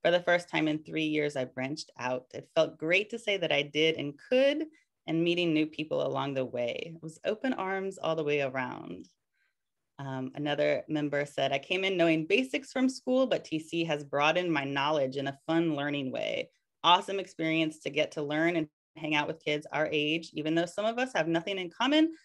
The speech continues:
we share the fact that we care enough to learn and want to teach our peers. And I've gotten to share information with peers that possibly prevented pregnancies and S T Ds." So there are some other quotes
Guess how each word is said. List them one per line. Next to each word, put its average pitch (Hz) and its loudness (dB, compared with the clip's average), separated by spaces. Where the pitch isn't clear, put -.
we 170 0
share 185 2
the 196 2
fact 165 2
that 156 0
we 151 0
care 170 0
enough 165 2
to 156 -4
learn 160 0
and 156 0
want 147 -4
to 147 -12
teach 175 -12
our 135 -4
peers. - -6
And 220 -2
I've 156 -2
gotten 160 0
to 202 -4
share 208 -2
information 214 -2
with 160 -2
peers 160 -2
that 175 -8
possibly 185 -4
prevented 160 -2
pregnancies 165 -6
and 156 -6
S - -6
T 151 -8
Ds." - -14
So 151 2
there 160 6
are 160 8
some 185 -4
other 226 4
quotes 240 -2